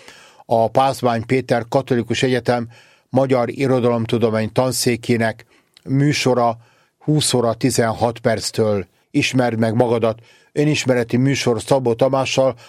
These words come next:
a Zeneagram bölcsességéről húsz óra negyvenkor. Böhm Csaba, öttusázó világbajnok, a Sport és a Hit,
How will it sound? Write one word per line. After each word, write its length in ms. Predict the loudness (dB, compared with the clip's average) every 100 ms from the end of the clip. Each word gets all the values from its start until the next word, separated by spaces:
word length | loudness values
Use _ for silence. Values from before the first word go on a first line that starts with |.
| _
a 100 | -4
Zeneagram 680 | 0 0 2 0 0 0 0
bölcsességéről 960 | 0 0 0 0 0 0 0 2 0 0 -6 -20 _
húsz 340 | -2 -2 0
óra 200 | 0 0
negyvenkor. 800 | 0 -2 -2 -2 -2 -2 0 0 -4 _ _
Böhm 360 | 0 2 2 0
Csaba, 520 | 0 0 2 0 -2
öttusázó 760 | -2 -2 0 0 0 0 0
világbajnok, 720 | 0 0 0 0 0 2 0 -4 _ _ _
a 100 | -4
Sport 460 | -4 0 0 0 0
és 180 | -2 0
a 60 |
Hit, 320 | 0 0 -2